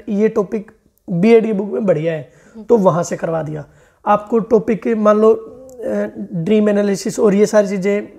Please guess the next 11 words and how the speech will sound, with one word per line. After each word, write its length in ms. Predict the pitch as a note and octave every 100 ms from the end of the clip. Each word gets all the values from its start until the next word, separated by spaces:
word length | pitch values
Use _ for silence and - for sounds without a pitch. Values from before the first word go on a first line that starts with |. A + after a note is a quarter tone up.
| G#3 F3+ - - -
आपकी 300 | G3+ - G#3+
पर्सनैलिटी 560 | G3 A3+ - G#3+ G#3+ A3
वाला 160 | G3+ G3+
टॉपिक 320 | G3+ F3 G3
आपकी 280 | G3 - A#3+
इग्नू 280 | G3+ G3+ G#3+
वाली 180 | G#3 G3
बुक्स 280 | F3 F#3 A3+
में 240 | A3 E3+
बढ़िया 280 | D#3+ D#3 E3+
है, 180 | D#3+